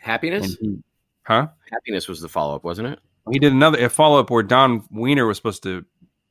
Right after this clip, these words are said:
Speaker 2: you know, he wanted to cast Heather Matarazzo, and she didn't wanna come back and, and work with him. I don't know why.
Speaker 1: Like, have you seen him?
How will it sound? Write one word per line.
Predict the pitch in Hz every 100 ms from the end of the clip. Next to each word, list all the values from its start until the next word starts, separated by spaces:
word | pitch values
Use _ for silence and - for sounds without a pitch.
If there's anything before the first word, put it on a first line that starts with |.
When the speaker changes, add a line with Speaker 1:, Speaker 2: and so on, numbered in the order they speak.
| _
Speaker 2:
you | _ 87 90 - -
know, | 104
he | 113
wanted | 117 123
to | 104
cast | - 113 104 -
Heather | 107 101 92
Matarazzo, | 92 104 98 117 123 - 90
and | 85
she | - 101
didn't | 95 101 98
wanna | 95 92
come | 98 92
back | 92 90
and, | 85 82 87
and | 95
work | 92 95
with | 90
him. | - 92 101 _ -
I | 98
don't | 98
know | 85
why. | 82 82 98 _ _ _ _ -
Speaker 1:
Like, | -
have | 101 92
you |
seen | - 107 139
him? | 147